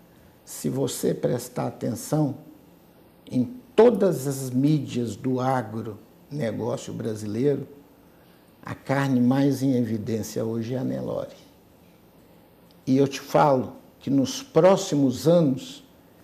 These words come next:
isso vai ganhar corpo. Por que ganhar corpo? Porque não tem nenhuma raça taurina que pode fazer um fomento da sua carne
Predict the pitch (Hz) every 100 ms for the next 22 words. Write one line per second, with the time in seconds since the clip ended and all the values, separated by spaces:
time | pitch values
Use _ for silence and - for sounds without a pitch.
0 | - _ - - - - 127 131 127 131
1 | 135 143 147 - - - 165 151 - -
2 | - - - _ - - 202 196 202 160
3 | 160 156 143 - 131 - - - - _
4 | _ - - - - _ _ _ 160 -
5 | 190 196 190 208 208 208 226 262 240 165
6 | 190 190 - 156 143 156 202 175 110 -
7 | - - _ _ _ _ - - 151 175
8 | 180 160 151 156 139 120 151 143 - 135
9 | 127 151 139 127 127 - 123 117 - 160
10 | 147 127 107